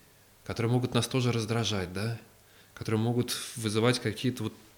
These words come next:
недовольства. Да, Господь, благослови и пошли мне терпение. Хорошо, к тебе ездить тёща. <laughs>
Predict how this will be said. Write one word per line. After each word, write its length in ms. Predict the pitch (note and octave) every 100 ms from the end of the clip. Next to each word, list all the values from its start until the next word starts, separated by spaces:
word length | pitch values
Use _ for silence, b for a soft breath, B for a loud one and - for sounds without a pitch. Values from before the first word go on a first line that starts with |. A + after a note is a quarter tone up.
| -
недовольства. 680 | A#2 A#2 A2 A#2 B2+ - F#2+ - - B B B B B B _ - - - - - - - - - - -
Да, 160 | G#2 A2
Господь, 500 | A2+ - C#3 B2 - - -
благослови 560 | A2 A2+ A2+ - B2 D3+
и 40 |
пошли 300 | - G#2 D#3
мне 120 | A2
терпение. 500 | - G2+ - G2+ F2+ - - b b b
Хорошо, 500 | - G#2 - - F3+ - - -
к 60 | -
тебе 200 | A2+ D#3+
ездить 300 | C#3 D3 -
тёща. 360 | B2 - B2+ - - - b b b b b b - - - -
<laughs> 100 | -